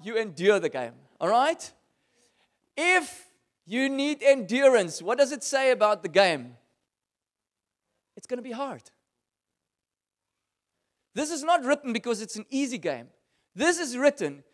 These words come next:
because it will cost you and me to stay together and to stick together. And can I just say, the Lord is clearly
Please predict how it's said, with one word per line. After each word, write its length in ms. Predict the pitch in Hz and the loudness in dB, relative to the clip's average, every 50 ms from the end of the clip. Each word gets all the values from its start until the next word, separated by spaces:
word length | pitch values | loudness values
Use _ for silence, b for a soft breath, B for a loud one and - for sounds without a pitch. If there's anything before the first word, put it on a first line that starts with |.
| _ _ _ - | _ _ _ -14
because 400 | 220 - - 262 240 226 - - | -14 -6 -2 0 0 0 -2 -8
it 80 | 233 190 | -12 -12
will 160 | 208 185 - _ _ | -12 -12 -14 _ _
cost 520 | - 262 285 294 - - - - - _ _ _ _ | -6 -6 -4 -4 -6 -6 -10 -12 -14 _ _ _ _
you 320 | 170 156 185 214 214 214 - - | -14 -10 -10 -8 -8 -10 -10 -10
and 160 | 180 175 165 | -10 -10 -12
me 300 | 160 151 139 127 117 123 _ _ _ _ _ _ | -14 -14 -16 -16 -18 -20 _ _ _ _ _ _
to 100 | - 175 | -14 -12
stay 320 | 147 - - - 175 165 165 | -10 -8 -6 -4 -6 -6 -6
together 480 | 156 - - 156 139 131 123 123 117 127 _ _ _ _ _ | -10 -12 -10 -8 -8 -8 -10 -14 -20 -20 _ _ _ _ _
and 80 | - 147 | -18 -10
to 80 | 185 | -8
stick 220 | 180 - 202 208 - | -8 -8 -8 -10 -12
together. 300 | 175 151 156 147 127 120 b b b b | -8 -6 -6 -6 -6 -8 b b b b
And 140 | - 196 196 | -10 -10 -2
can 160 | - 262 269 | 0 0 2
I 140 | 285 285 285 | 2 0 -2
just 200 | - 277 - - | -4 -6 -6 -4
say, 320 | - 254 226 240 254 269 262 b b b b b b - | -2 0 0 0 -2 -4 -8 b b b b b b -4
the 80 | 208 | 0
Lord 260 | 220 233 247 262 262 | 2 4 2 2 2
is 140 | 254 247 - | -2 -6 -8
clearly 880 | - - - - 330 359 330 339 359 359 339 311 262 190 147 131 127 120 | -10 -10 -2 2 2 2 2 2 0 0 0 -2 -2 -2 -4 -6 -10 -16